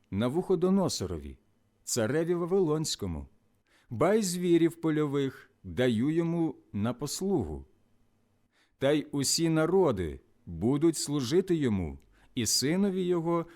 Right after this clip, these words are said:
та й синові його сина, доки прийде час, і на його землю. І тоді могутні народи і великі царі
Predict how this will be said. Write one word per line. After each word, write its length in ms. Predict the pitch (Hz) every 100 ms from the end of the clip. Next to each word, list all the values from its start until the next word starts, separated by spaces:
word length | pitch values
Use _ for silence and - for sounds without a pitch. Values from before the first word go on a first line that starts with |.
| -
та 120 | - 131
й 100 | 135
синові 540 | - 175 208 196 190
його 320 | 185 175 160
сина, 580 | 165 - 208 151 78 69 - _ _ -
доки 480 | 78 71 151 190 180
прийде 420 | - 143 127 117
час, 540 | - 170 165 - - _ _ - - -
і 120 | 165
на 120 | 170
його 340 | 156 151 139
землю. 520 | 175 127 113 82 71 65 - _ _ _ _ _ -
І 120 | 147
тоді 580 | 147 160 151 180 180 95 - -
могутні 640 | 110 143 131 151 - 135
народи 640 | 120 117 165 185 95 78 - _
і 120 | 135
великі 400 | 120 135 156 120
царі 580 | 107 - 107 160 185 95